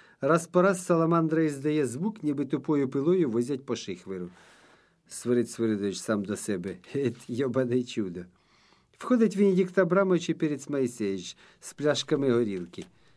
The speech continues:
Венедикт Абрамович шуткує. «Привіт всім у дому». Скв-, Скворцов у телевізорі. «Посмотрите.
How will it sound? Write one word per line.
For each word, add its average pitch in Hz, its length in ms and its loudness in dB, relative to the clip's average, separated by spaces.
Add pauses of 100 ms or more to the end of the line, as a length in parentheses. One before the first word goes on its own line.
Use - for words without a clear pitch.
(180)
Венедикт 135 460 0
Абрамович 110 500 0
шуткує. 110 560 -4
«Привіт 220 420 2
всім 220 260 0
у 214 80 4
дому». 120 380 0 (720)
Скв-, 147 520 -4
Скворцов 180 560 0
у 123 60 4
телевізорі. 123 640 -2
«Посмотрите. 110 720 -4